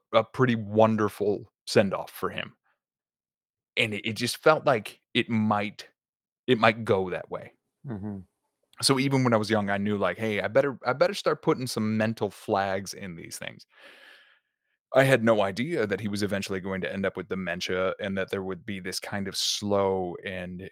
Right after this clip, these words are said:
Speaker 1: and silent end to him. Even though it was abrupt, ultimately, I didn't know that we were kind of gonna, you know, start pumping the brakes so early. And that's kind of what was one of the biggest tragedies for me.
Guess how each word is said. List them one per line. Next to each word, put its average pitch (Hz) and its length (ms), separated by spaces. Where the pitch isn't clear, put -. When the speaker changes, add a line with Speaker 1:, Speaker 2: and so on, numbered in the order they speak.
Speaker 1:
and 90 220
silent - 1700
end 92 380
to - 180
him. - 220
Even 156 240
though 120 140
it 104 120
was 113 220
abrupt, 107 520
ultimately, 95 560
I 98 80
didn't 101 260
know 101 180
that 98 120
we 101 100
were 92 120
kind 98 220
of 95 120
gonna, 90 280
you 87 100
know, 85 100
start - 320
pumping 107 320
the - 60
brakes 110 320
so 101 140
early. 101 320
And 113 200
that's 113 180
kind 110 180
of 104 60
what 95 140
was 104 160
one 104 160
of 98 60
the 101 60
biggest 95 280
tragedies 131 540
for 101 120
me. 107 420